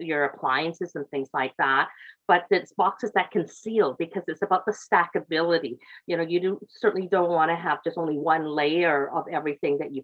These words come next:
pack. You wanna be able to maximize the storage space of those boxes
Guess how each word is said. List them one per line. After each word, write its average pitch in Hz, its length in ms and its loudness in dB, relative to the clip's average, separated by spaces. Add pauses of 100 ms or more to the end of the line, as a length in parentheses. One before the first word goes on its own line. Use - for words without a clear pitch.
pack. 247 300 -2 (240)
You 185 140 -2
wanna 175 260 2
be 160 180 -2
able 160 200 -4
to 175 100 -4
maximize 160 960 0 (420)
the 160 160 -4
storage 180 480 2
space - 480 0
of 214 240 2
those 165 260 4
boxes 139 440 0